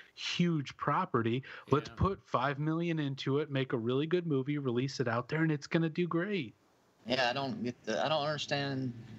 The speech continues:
Speaker 3: you know, the
Speaker 2: Well,
Speaker 3: mentality
Speaker 2: and
Speaker 3: either.
Speaker 2: they were doing that for a long time. I mean, they weren't super great movies, but they had budgets,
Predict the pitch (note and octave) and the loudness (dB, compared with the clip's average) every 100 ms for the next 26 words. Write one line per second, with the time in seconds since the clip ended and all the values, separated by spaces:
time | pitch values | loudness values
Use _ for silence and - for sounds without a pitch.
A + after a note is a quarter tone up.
0 | - - G#2+ A2+ A2+ A#2 A#2 A#2+ A#2 B2 | -18 -12 -4 -2 -2 0 0 0 2 2
1 | B2 A#2+ B2+ D3 - F#3 E3+ G3+ B3+ F#3 | 2 0 -2 -2 0 0 0 -4 -2 -4
2 | D#3 C#3 B2+ B2 - - D#3 D3 C#3+ D3 | -2 -4 -4 -6 -10 -14 -6 -4 -2 -4
3 | D3 C3 E3+ E3 C#3+ C#3+ C#3+ D3 D3+ C#3+ | -6 -6 -4 -4 -6 -10 -6 -6 -4 -6
4 | A2+ - D#3+ C3 A2+ C#3 C3+ B2 C3+ D3 | -6 -8 -8 -10 -6 -6 -6 -8 -10 -8
5 | B2+ A2 A#2 B2+ B2 B2+ B2 A2 A#2 C3 | -10 -10 -12 -6 -6 -4 -8 -6 -8 -6
6 | B2 G#2 - - | -8 -12 -14 -16